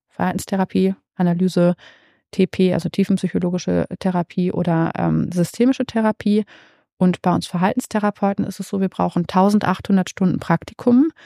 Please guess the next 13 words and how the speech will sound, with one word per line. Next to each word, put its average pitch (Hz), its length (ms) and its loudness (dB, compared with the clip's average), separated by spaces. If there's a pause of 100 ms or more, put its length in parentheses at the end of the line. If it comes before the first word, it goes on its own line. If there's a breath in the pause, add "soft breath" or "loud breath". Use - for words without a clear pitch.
(240 soft breath)
Das - 220 -6
heißt, 180 300 -2
wir 185 120 -2
arbeiten 196 400 0
dann 202 360 2
tausendachthundert 180 680 -2
Stunden, 220 320 2
das 185 140 -2
sind 185 160 0
so - 60 -6
anderthalb 185 480 -2
Jahre 214 420 0
ungefähr, 226 580 0